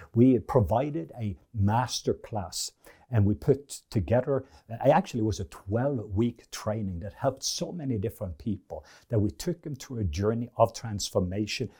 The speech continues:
where you will discover your identity and the intimacy, have a baptism of love, dealing with whatever is the fear, shame, guilt issue in your life, but getting the tools that is needed for you to be equipped.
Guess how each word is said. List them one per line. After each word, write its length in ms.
where 160
you 160
will 240
discover 480
your 260
identity 760
and 120
the 160
intimacy, 680
have 200
a 60
baptism 680
of 180
love, 280
dealing 400
with 100
whatever 400
is 160
the 80
fear, 560
shame, 460
guilt 320
issue 260
in 120
your 120
life, 240
but 220
getting 320
the 80
tools 440
that 140
is 140
needed 340
for 140
you 160
to 140
be 220
equipped. 480